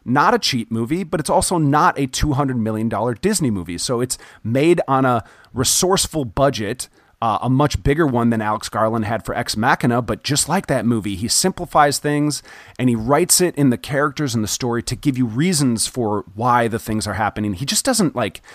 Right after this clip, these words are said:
he just doesn't take the time to give overt, like, he, he gives, like, subtle exposition, I feel like. He's, he'll hold your hand a little bit as an audience member,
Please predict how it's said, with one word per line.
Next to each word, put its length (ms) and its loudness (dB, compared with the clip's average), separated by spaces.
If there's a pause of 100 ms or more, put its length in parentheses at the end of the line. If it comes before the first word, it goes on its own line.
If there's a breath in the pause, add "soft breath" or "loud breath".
(500 loud breath)
he 100 -2
just 140 2
doesn't 200 2
take 160 -2
the 80 -4
time 280 0
to 40 0
give 280 -2 (160)
overt, 460 0 (360)
like, 320 -6
he, 200 -4
he 180 0
gives, 220 0
like, 140 0
subtle 460 4
exposition, 600 -4
I 200 2
feel 240 -6
like. 220 -8
He's, 180 0 (180)
he'll 220 0
hold 220 -2
your 100 0
hand 240 2
a 20 0
little 220 0
bit 320 -2
as 160 -2
an 60 4
audience 340 2
member, 320 2